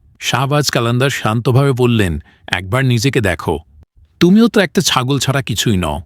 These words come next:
যখন সে নিজেকে দেখল, তখন সে সত্যি একটা ছাগলে পরিণত হয়ে গেল। সে টলতে টলতে শাহবাজ কালান্দারের চরণে পড়ে গেল এবং বলল, "মহারাজ, আমাকে ক্ষমা করে দিন।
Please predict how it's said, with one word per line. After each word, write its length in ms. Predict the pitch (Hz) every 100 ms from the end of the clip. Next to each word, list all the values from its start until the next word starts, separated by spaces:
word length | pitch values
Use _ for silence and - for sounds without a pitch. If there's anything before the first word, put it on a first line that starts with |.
| _ _ _ -
যখন 340 | 123 - 185
সে 180 | 165 214
নিজেকে 340 | 165 131 123
দেখল, 360 | 101 87 - 196 - _ _ -
তখন 220 | 127 175
সে 120 | 175
সত্যি 380 | - 139 - 196
একটা 200 | 147 165
ছাগলে 420 | - 131 131 170
পরিণত 420 | 139 123 113 104
হয়ে 240 | 95 95 82
গেল। 240 | 76 76 - _ -
সে 180 | - 170
টলতে 340 | 208 214 220
টলতে 480 | 214 208 175 139 135 - -
শাহবাজ 480 | - 180 202 247 -
কালান্দারের 580 | 156 139 147 151 160
চরণে 340 | 147 143 135 143
পড়ে 260 | 120 95
গেল 240 | 90 90 95 - _ -
এবং 240 | 185 196
বলল, 340 | 123 92 85 73 _ _ -
"মহারাজ, 540 | 143 175 185 117 87 - _ _
আমাকে 360 | - 196 214 240
ক্ষমা 300 | - 139 147
করে 200 | 147 104
দিন। 280 | 87 76